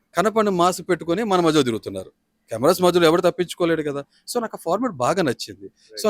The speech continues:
Speaker 1: నా రు-, ట్రూ పర్సనాలిటీకి బాగా సెట్ అవుతుంది. So కాబట్టి నేను ఇప్పుడు ఈసారి లాస్ట్ త్రీ సీజన్స్ నాకు నచ్చలేదు అన్నప్పుడు, అంటే నేను ఏదోటి ఇవ్వగలగాలి కదా షోకి, నా ట్రూ పర్సనాలిటీ చూపించాలి కదా.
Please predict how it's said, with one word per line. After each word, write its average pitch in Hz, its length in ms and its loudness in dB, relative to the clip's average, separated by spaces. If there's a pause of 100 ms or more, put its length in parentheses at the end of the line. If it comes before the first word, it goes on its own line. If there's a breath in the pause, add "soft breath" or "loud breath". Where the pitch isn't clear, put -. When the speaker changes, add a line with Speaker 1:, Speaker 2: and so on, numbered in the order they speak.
Speaker 1:
నా 175 60 6
రు-, 190 280 2
ట్రూ 240 160 4
పర్సనాలిటీకి 208 560 2
బాగా 202 140 4
సెట్ 202 220 0
అవుతుంది. 120 280 0 (320)
So - 120 -8
కాబట్టి 190 300 -2 (120)
నేను 190 160 2
ఇప్పుడు 185 180 -2
ఈసారి 202 400 2
లాస్ట్ 170 280 2
త్రీ 185 160 -2
సీజన్స్ 175 340 -4
నాకు 156 160 0
నచ్చలేదు 190 440 4
అన్నప్పుడు, 127 480 0 (400)
అంటే 160 180 0 (160)
నేను 175 180 6
ఏదోటి 214 300 6 (520)
ఇవ్వగలగాలి 208 460 4
కదా 196 140 -2
షోకి, 185 300 0
నా 139 120 0
ట్రూ 185 180 0
పర్సనాలిటీ 190 400 0
చూపించాలి 165 400 -4
కదా. 127 140 -6